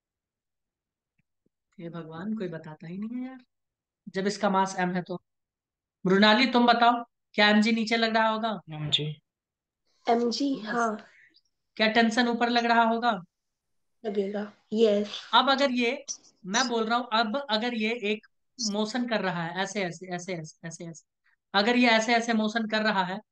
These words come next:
Speaker 1: तो इसका मतलब ये circular path जैसा, hypothetical circular path देख लो। तुम बोलोगे, "हाँ, hypothetical circular पाथ देखे," है ना? तो उसकी
Speaker 3: यस।
Speaker 1: वजह से एक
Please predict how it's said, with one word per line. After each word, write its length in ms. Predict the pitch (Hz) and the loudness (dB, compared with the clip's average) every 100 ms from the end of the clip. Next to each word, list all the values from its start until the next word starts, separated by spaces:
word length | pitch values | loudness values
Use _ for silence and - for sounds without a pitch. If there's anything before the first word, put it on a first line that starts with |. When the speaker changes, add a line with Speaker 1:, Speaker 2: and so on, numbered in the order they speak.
| _ _ _ | _ _ _
Speaker 1:
तो 80 | 208 | -2
इसका 240 | 214 233 240 | -2 0 0
मतलब 240 | 247 233 | 0 0
ये 180 | 247 247 | 0 -2
circular 540 | - 240 240 254 262 | -2 -2 -2 -2 -2
path 200 | - 233 233 - | 2 2 0 -2
जैसा, 300 | 214 214 240 - - _ 208 | -2 2 0 -2 -6 _ -2
hypothetical 640 | 220 240 240 240 240 262 | -2 -2 0 -2 0 -2
circular 420 | 240 226 240 240 | -2 -4 -4 -4
path 200 | 233 226 226 - _ _ _ - | 0 -2 -2 -12 _ _ _ -6
देख 220 | 208 208 | -4 -4
लो। 100 | 220 220 _ _ | -6 -8 _ _
तुम 120 | 208 214 | -2 0
बोलोगे, 240 | 220 214 | 0 0
"हाँ, 200 | 208 165 | -2 0
hypothetical 640 | 202 202 220 220 214 233 | -2 -2 -2 -4 -2 -4
circular 380 | 226 214 214 214 | -4 -6 -2 -2
पाथ 220 | 208 196 | -2 -4
देखे," 360 | 190 196 190 190 185 _ _ _ _ | -4 -8 -8 -8 -12 _ _ _ _
है 60 | 202 | -6
ना? 220 | 220 - _ _ _ _ - - _ _ _ _ 254 | -6 -8 _ _ _ _ -20 -20 _ _ _ _ -2
तो 80 | |
उसकी 180 | 254 254 | 2 6
Speaker 3:
यस। 140 | 233 254 | 6 4
Speaker 1:
वजह 160 | 294 | 0
से 120 | 277 | -2
एक 100 | 311 | -4